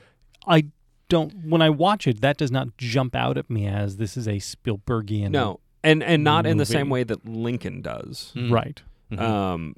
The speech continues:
Speaker 1: So this
Speaker 2: which
Speaker 1: is
Speaker 2: was made around the
Speaker 1: interesting.
Speaker 2: same
Speaker 1: This is,
Speaker 2: time.
Speaker 1: again, this
Speaker 2: Yeah.
Speaker 1: is not a criticism,
Speaker 2: Yeah, yeah.
Speaker 1: but just, uh, unpacking him as an
Speaker 3: Right.
Speaker 1: auteur, that he, he isn't even relying on a signature bit
Speaker 3: It
Speaker 1: of
Speaker 3: used to be
Speaker 1: tricks, right?
Speaker 3: easy. It used to be easy, like, "Oh, because you're seeing from the mind of a child, from the eyes of a child.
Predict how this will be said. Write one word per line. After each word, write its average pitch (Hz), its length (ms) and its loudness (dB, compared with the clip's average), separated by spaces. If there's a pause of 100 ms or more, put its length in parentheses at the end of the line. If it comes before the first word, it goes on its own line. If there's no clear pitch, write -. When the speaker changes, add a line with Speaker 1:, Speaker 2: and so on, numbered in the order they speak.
Speaker 1:
So 175 100 6
this - 80 4
Speaker 2:
which 240 100 10
Speaker 1:
is 214 60 4
Speaker 2:
was 131 140 6
made 147 100 8
around 131 100 10
the 135 60 8
Speaker 1:
interesting. - 280 4
Speaker 2:
same - 60 0
Speaker 1:
This 180 100 2
is, - 60 2
Speaker 2:
time. 190 120 4
Speaker 1:
again, 190 200 6
this 170 140 4
Speaker 2:
Yeah. 107 60 4
Speaker 1:
is 101 40 2
not 175 160 6
a - 40 2
criticism, 131 460 2
Speaker 2:
Yeah, 113 80 4
yeah. 98 60 0
Speaker 1:
but 151 80 8
just, 180 240 0 (100)
uh, 180 280 -2 (160)
unpacking 160 540 0
him 123 200 0
as 123 240 0
an 120 80 2
Speaker 3:
Right. 113 120 2
Speaker 1:
auteur, 104 520 0 (400)
that 139 160 2
he, 160 180 2
he 180 280 2
isn't 185 260 2
even 147 260 0
relying 127 540 0
on 123 160 -4
a 117 80 -2
signature 107 840 -2 (360)
bit 120 120 4
Speaker 3:
It - 40 0
Speaker 1:
of - 60 0
Speaker 3:
used 196 300 8
to 185 80 6
be 151 140 4
Speaker 1:
tricks, 147 140 0
right? 151 140 6
Speaker 3:
easy. 127 200 2
It 131 100 2
used 160 200 2
to 147 60 -4
be 127 240 -4
easy, 120 240 2
like, 110 180 0
"Oh, 127 160 6
because 107 280 -4
you're 110 60 -6
seeing - 180 -8
from 117 100 -6
the 117 60 -2
mind 147 260 4
of 135 80 0
a 131 40 -2
child, 120 480 2
from 110 100 -6
the 147 100 0
eyes 165 300 2
of 151 60 0
a - 40 -4
child. 135 460 0